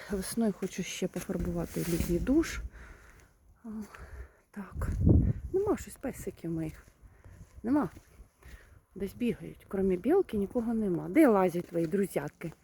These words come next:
А? Де лазять твої друзяки? Я не розумію. О, ось дивіться, що робиться. Клещ. Постійно їх обробляю. Так, отут затягнули ми.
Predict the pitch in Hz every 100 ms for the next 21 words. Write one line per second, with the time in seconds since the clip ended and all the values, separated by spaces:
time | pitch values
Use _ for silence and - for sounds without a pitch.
0 | _ - 202 349 415 403 _ _ - -
1 | 165 294 254 202 247 262 233 208 220 254
2 | 240 - 233 165 - 160 175 180 190 233
3 | 254 175 170 175 - _ - - - _
4 | _ _ _ _ _ - - - _ -
5 | _ _ _ _ _ _ - - - -
6 | - _ 302 185 - - - 180 185 208
7 | - 185 - 180 170 170 185 202 - 208
8 | 175 - - - - - - - - -
9 | - - 214 202 - 247 226 - 190 214
10 | 196 170 160 180 - - - - - -
11 | - - - - - 190 - - - 269
12 | 240 254 - 254 247 247 240 233 233